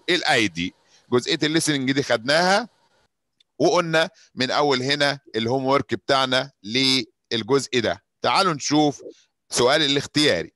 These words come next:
تعالوا نشوف سؤال الاختياري ده. نمبر فور. يلا يا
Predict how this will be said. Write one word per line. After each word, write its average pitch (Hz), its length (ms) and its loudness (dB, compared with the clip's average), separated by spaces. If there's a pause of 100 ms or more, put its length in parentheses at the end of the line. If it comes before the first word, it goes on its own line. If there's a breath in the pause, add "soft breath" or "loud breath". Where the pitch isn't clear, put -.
(480)
تعالوا 127 280 0
نشوف 156 480 2
سؤال 123 320 2
الاختياري 143 680 0
ده. 120 340 -2 (100)
نمبر 117 340 -2
فور. 113 500 4 (1040)
يلا 143 520 2 (760)
يا 147 560 4